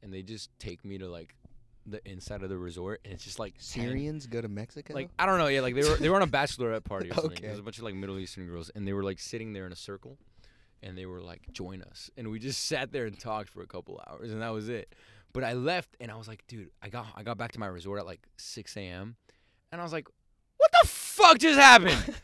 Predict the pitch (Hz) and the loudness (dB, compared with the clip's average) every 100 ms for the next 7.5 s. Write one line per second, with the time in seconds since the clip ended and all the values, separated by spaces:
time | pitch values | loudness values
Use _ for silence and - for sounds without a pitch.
0 | - - - - _ - 320 - - - | -18 -20 -20 -20 _ -8 -6 -6 -8 -4
1 | 226 202 175 170 170 131 104 135 127 131 | -2 0 0 0 0 -2 -2 -2 -2 -2
2 | 110 107 104 107 113 120 98 - 101 98 | -2 -4 -2 -4 -4 -6 -8 -8 -6 -6
3 | - - 330 392 403 381 294 - 135 127 | -6 8 12 12 12 12 12 12 8 4
4 | 123 131 123 113 - - 127 120 104 101 | 4 2 -2 -6 -6 -4 -4 -2 -6 -6
5 | 101 92 98 95 98 _ _ _ _ _ | -6 -6 -8 -8 -12 _ _ _ _ _
6 | _ - - - _ - - - 165 - | _ -20 -20 -20 _ -20 -14 0 2 2
7 | - 127 107 113 107 | -4 -8 -4 -2 -2